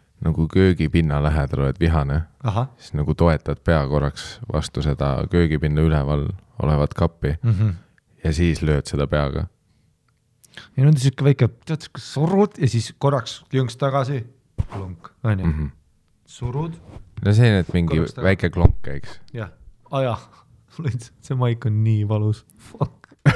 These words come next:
Speaker 1: <laughs> Juba sinikas. <laughs>
Speaker 2: Aga siis seal, äh, jah, kodus underestimate isin oma suurusega, äh, ja oma lihtsalt nagu, et noh, see on, no lihtsalt lapsena sa suutsid pigistada asju, siis panin ka niimoodi, et panin nagu pea vastu seda ust, vaata, tead, et ma lähen koju,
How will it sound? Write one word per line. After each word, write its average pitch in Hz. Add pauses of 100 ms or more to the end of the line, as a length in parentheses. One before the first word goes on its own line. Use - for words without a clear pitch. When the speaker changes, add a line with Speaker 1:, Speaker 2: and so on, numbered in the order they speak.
(140)
Speaker 1:
<laughs> 127
Juba 92
sinikas. 92 (720)
<laughs> -
Speaker 2:
Aga 127
siis 117
seal, 127
äh, 120 (240)
jah, 127 (480)
kodus 120
underestimate 113
isin 95
oma 95
suurusega, 117 (560)
äh, 101
ja 104
oma 104
lihtsalt 107
nagu, 98
et 92
noh, 107
see -
on, 95 (220)
no 131 (100)
lihtsalt 143
lapsena 131
sa 117
suutsid 117
pigistada 113
asju, 104
siis -
panin 107
ka 110
niimoodi, 101
et -
panin 110
nagu 101
pea 113
vastu 104
seda 117
ust, 160
vaata, 117 (280)
tead, 151
et -
ma 117
lähen 131
koju, 127